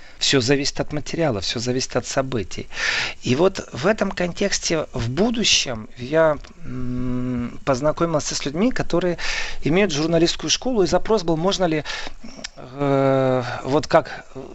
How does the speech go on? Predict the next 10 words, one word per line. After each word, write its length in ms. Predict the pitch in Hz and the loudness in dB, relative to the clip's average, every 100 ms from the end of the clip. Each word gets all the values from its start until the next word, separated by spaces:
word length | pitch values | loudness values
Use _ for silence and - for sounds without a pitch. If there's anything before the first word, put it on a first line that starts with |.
| - | -10
сделать 380 | 117 170 165 - | 2 4 4 2
встречу 760 | - 180 262 208 - 127 104 | 0 2 2 2 0 -2 -8
с 120 | - - | -12 -4
теми, 240 | 185 180 | -2 -2
кто 200 | - 151 151 | -4 -2 -2
имеет 420 | 165 160 143 - - - - - | -2 -2 -2 -6 -16 -18 -16 -6
именно 420 | - 160 147 131 - | 0 2 2 2 -2
военный 500 | 127 147 156 151 135 | 2 4 4 2 0
опыт 220 | 135 - 117 | -2 -4 -6
журналистики. 960 | 131 123 139 208 208 - - - 95 | -4 -2 0 0 0 -4 -8 -8 -10